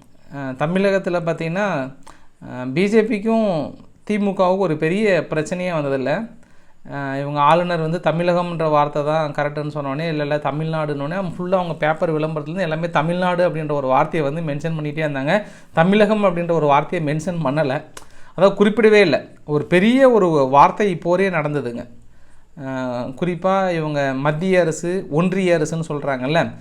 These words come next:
அந்த மாதிரியான வார்த்தை போரே நடந்தது. திடீர்னு எனக்கு இதை அனௌன்ஸ் பண்ண உடனே தமிழக வெற்றி கழகம் அப்படின்ன உடனே எனக்கு டக்குன்னு எனக்கு அந்த ஒரு ஞாபகம் வந்தது. So, அதை தாண்டி,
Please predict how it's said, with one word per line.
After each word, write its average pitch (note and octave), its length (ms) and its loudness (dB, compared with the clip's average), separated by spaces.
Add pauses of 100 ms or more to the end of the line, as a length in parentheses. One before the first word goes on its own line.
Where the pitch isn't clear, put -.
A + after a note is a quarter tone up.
(240)
அந்த F#3 220 2
மாதிரியான F#3+ 360 4
வார்த்தை E3+ 360 4
போரே F#3 340 0
நடந்தது. E3+ 460 -2
திடீர்னு G#3+ 340 0
எனக்கு F#3+ 220 -2
இதை D#3+ 240 2
அனௌன்ஸ் F3 420 -2
பண்ண F3 160 -2
உடனே D#3+ 380 -4 (400)
தமிழக F3 440 2
வெற்றி E3 300 0
கழகம் D#3 400 2
அப்படின்ன C#3+ 260 -4
உடனே C#3+ 220 -4
எனக்கு C3+ 460 -6
டக்குன்னு F3+ 300 -2
எனக்கு D3 220 -6
அந்த C3+ 260 -4
ஒரு D3 160 -2
ஞாபகம் C#3 380 -4
வந்தது. B2+ 520 -4 (280)
So, F#3+ 160 2
அதை G3 220 6
தாண்டி, A3+ 580 2